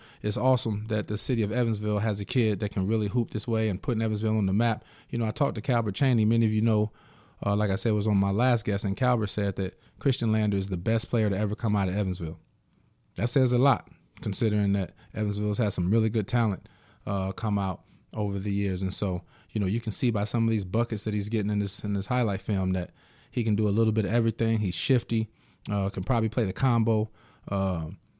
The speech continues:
you know, he's, but he, he's ranked as a point guard, but super athletic, super shifty, can score in bunches, but really prefers to pass first. And so, you know, that's probably why he's the, uh, the number one point guard. He has a multifaceted game to him, has a lot of schools, big-time schools recruiting him, Michigan, I U,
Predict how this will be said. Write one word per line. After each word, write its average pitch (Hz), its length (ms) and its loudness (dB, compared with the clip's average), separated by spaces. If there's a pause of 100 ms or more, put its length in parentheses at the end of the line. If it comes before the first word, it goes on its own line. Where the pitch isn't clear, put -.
(280)
you 123 80 0
know, 95 160 2
he's, 101 220 0
but 95 180 -2
he, 101 160 -2
he's 101 180 -2
ranked 110 240 2
as 98 100 2
a 90 60 -2
point 127 280 2
guard, 101 260 0
but 90 140 -4
super 135 340 0
athletic, 113 480 0
super 156 280 0
shifty, 117 500 0 (180)
can 113 140 -2
score 151 320 4
in 123 100 6
bunches, 123 380 4
but 107 100 0
really 123 240 4
prefers 117 400 2
to 101 60 -4
pass 113 340 2
first. 110 320 0
And 110 100 0
so, 101 280 0 (320)
you 117 100 0
know, 90 220 -2 (240)
that's 120 200 -2
probably 117 320 0
why 107 240 0
he's 110 200 -2
the, 113 80 -2
uh, 95 300 -12
the 101 140 -4
number 113 160 -2
one 113 120 -4
point 151 180 0
guard. 107 140 -2
He - 20 -2
has 101 140 -4
a 98 80 -4
multifaceted 117 1040 0
game 107 260 2
to 110 180 -2
him, 107 80 2
has 101 140 0
a 95 60 -4
lot 120 180 -2
of 120 60 0
schools, 113 340 0
big-time 110 420 -2
schools 107 280 -2
recruiting 107 360 -2
him, 98 100 2
Michigan, 104 420 0
I 110 180 -2
U, 104 340 0